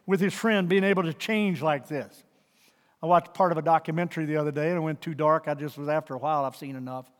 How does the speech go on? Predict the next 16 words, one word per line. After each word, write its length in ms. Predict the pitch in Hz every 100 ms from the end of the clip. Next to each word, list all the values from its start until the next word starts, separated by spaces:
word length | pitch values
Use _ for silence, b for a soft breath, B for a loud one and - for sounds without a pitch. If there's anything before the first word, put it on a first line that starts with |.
| b b b b b b b -
But 100 | 196
it 80 |
was 220 | 202 202 190
in 340 | 190 180 156 - - b b b b _
communist 600 | - 196 202 196 185 -
Germany. 560 | 143 180 170 143 123 - _ _ _ _ _ _ _ _ _ _ _ _ _ b b b b b
And 100 | 180
in 60 | 196
communist 480 | 214 233 233 202 135
Germany, 500 | 214 220 190 151 151 - - _ b b b -
during 300 | 196 220 208
that 280 | 214 214 -
part 280 | 214 220 202
of 120 | 170
the 280 | 175 156 127 - _ _ _ _
history, 540 | 233 226 - 170